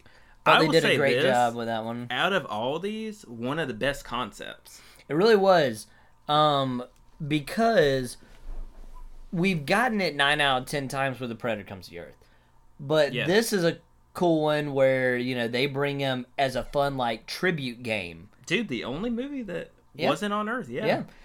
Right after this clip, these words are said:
Speaker 1: So that's what I liked about it. They, it was kinda like, they were like,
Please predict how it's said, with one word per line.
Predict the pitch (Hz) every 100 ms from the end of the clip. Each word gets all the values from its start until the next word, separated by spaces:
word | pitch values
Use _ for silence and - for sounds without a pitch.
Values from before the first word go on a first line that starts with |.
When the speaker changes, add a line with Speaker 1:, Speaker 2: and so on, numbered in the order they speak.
| -
Speaker 1:
So | - 196 180 175
that's | 156 175 196
what | 226
I | 196
liked | 190 196
about | 156 123
it. | 120
They, | 143 156
it |
was | 156 156
kinda | - 208
like, | 185 156 131 - - _ -
they | 160
were | 170
like, | 156 151 135